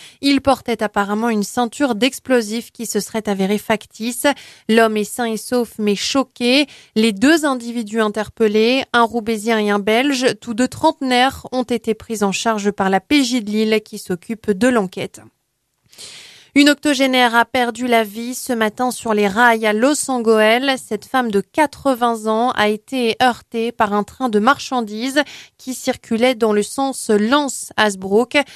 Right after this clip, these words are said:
Le trafic ferroviaire a été totalement interrompu sur la ligne. Le conducteur du train est en état de choc. Une enquête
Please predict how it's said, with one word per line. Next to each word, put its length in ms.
Le 120
trafic 440
ferroviaire 520
a 100
été 260
totalement 840
interrompu 560
sur 220
la 140
ligne. 380
Le 220
conducteur 600
du 140
train 220
est 220
en 160
état 320
de 80
choc. 440
Une 180
enquête 560